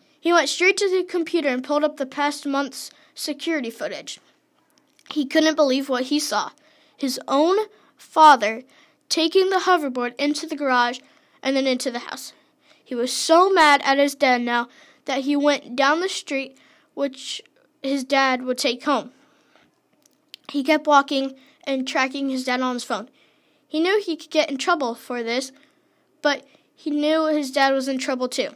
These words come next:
He saw his dad coming, so he hid behind a flower bush. Once his dad got close, he jumped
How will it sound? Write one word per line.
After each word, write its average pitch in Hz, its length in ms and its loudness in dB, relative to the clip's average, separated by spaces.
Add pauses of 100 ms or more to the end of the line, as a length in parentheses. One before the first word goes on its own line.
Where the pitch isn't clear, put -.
(1700)
He 311 180 -6
saw 359 280 4
his 339 120 2
dad 311 260 6
coming, 226 380 -4 (360)
so 269 380 0 (260)
he 285 240 -2
hid 349 240 0
behind 320 540 0
a 285 100 -2
flower 285 420 0
bush. - 360 -16 (580)
Once 302 240 0
his 349 180 -2
dad 302 240 -2
got 311 220 -2
close, 262 380 -6 (300)
he 311 140 -6
jumped 330 440 -2